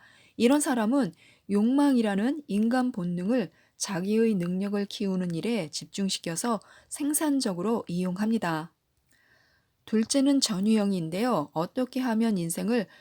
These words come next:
보다 즐겁고 유쾌하게 지낼 수 있는가 하는 데만 정신을 집중하는 생활을 즐기는 타입입니다. 셋째는 억압형인데요. 무엇을 보나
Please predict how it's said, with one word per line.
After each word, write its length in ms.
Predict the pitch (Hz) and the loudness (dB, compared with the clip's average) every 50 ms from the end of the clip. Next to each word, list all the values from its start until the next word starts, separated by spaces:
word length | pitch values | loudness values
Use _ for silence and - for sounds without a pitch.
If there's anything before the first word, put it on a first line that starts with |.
| - _ _ | -20 _ _
보다 320 | - 220 226 269 285 285 277 | -2 0 2 4 4 4 4
즐겁고 720 | - - 202 196 196 202 190 - - - 185 233 285 294 262 | 2 0 -2 0 -2 -2 -4 -4 -2 0 0 2 2 0 0
유쾌하게 760 | 185 185 208 - _ - - 269 240 220 190 175 170 190 202 | 0 -2 -2 -2 _ -8 -4 -2 -2 -2 -2 -4 -4 -4 -4
지낼 320 | 202 - - 180 180 190 202 | -4 -4 -4 -4 -4 -2 -2
수 160 | - - 202 | -2 -2 -2
있는가 400 | 185 170 170 175 170 165 175 180 | -2 -2 -2 -4 -4 -2 -4 -4
하는 300 | 185 - 220 185 170 165 | -4 -4 -4 -6 -4 -4
데만 300 | 160 160 180 233 233 - - - - - - _ | -4 -4 -2 -2 -2 -4 -6 -10 -20 -20 -20 _
정신을 500 | - - 202 208 247 254 - 269 277 262 | -6 -2 0 2 2 2 2 2 2 2
집중하는 640 | 240 - 180 - - 196 190 180 175 185 247 254 214 - _ - - - _ - | 0 -2 -6 -6 -6 -6 -4 -2 -2 0 0 0 -2 -4 _ -18 -20 -20 _ -12
생활을 480 | - - 339 302 311 311 311 302 294 | -8 -4 -2 0 2 2 2 2 2
즐기는 560 | 285 - - 185 185 180 196 190 226 247 220 | 2 0 -2 -4 -4 -4 -2 -2 -2 -2 -2
타입입니다. 880 | - - - 254 233 220 190 180 170 180 190 185 175 165 160 160 165 - _ _ _ _ _ | -4 -6 -6 -6 -4 -4 -4 -4 -4 -4 -4 -4 -4 -4 -4 -6 -8 -10 _ _ _ _ _
셋째는 520 | - - - 285 277 - 302 294 285 285 254 | -8 -4 -2 -2 0 2 2 2 2 2 0
억압형인데요. 1080 | - 165 175 196 214 202 - - 226 196 190 185 170 160 170 175 214 254 233 180 151 143 | 0 -2 -2 0 -2 -2 -2 -2 -2 -2 -2 -2 -2 -2 -2 -2 -2 0 0 0 -2 -2
무엇을 480 | 151 170 202 233 262 269 277 - 269 233 | -2 -2 0 0 0 0 0 -2 -2 -2
보나 400 | 202 175 175 226 254 233 185 | -2 -2 0 0 0 -2 -2